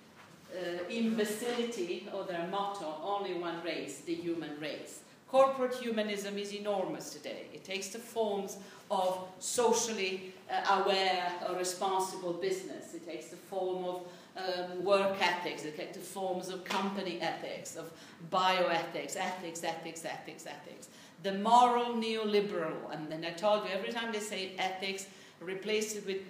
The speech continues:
power, please, power relations. And, and then we would have the beginning of a cartography. And,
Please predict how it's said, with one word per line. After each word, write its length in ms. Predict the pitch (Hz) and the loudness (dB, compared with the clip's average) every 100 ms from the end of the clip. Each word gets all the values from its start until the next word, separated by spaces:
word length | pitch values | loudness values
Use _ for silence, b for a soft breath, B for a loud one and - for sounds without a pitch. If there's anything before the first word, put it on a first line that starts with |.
| - - | -16 -8
power, 420 | 226 180 135 - | -2 0 0 -2
please, 340 | - 135 - - - | -6 -10 -10 -14 -4
power 320 | 220 185 160 160 | 0 2 0 -4
relations. 540 | 131 120 - - - - | -8 -10 -12 -12 -12 -10
And, 180 | 160 160 B B | -8 -10 B B
and 180 | 175 | 0
then 220 | 180 214 220 | 4 4 2
we 120 | 214 | -2
would 200 | 190 196 | -2 0
have 240 | 202 185 | 2 2
the 60 | 180 | 0
beginning 640 | 170 185 233 247 196 - - B B B - | -4 0 4 4 4 -2 -6 B B B 2
of 200 | 180 175 | 4 4
a 40 | |
cartography. 840 | 180 175 185 143 - - - 127 - | 0 -4 -2 -2 -2 -8 -10 -12 -8
And, 220 | 160 156 | -6 -6